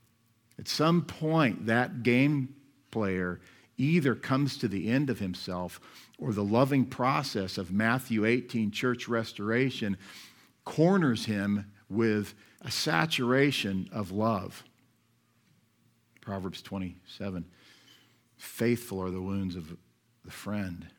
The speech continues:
deceitful are the kisses of the enemy." But that environment where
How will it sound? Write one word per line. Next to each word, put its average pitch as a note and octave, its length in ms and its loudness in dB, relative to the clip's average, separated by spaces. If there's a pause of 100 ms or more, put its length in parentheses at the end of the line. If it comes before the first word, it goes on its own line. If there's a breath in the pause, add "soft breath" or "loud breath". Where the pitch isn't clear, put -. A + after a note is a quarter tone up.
(840)
deceitful F#2+ 580 -6
are F2+ 140 -6
the E2+ 80 -10
kisses F#2 480 -6
of F2 140 -10
the F#2+ 80 -2
enemy." A#2+ 320 0 (320 loud breath)
But B2 180 -2
that B2 220 2
environment C3+ 680 4
where A#2+ 360 2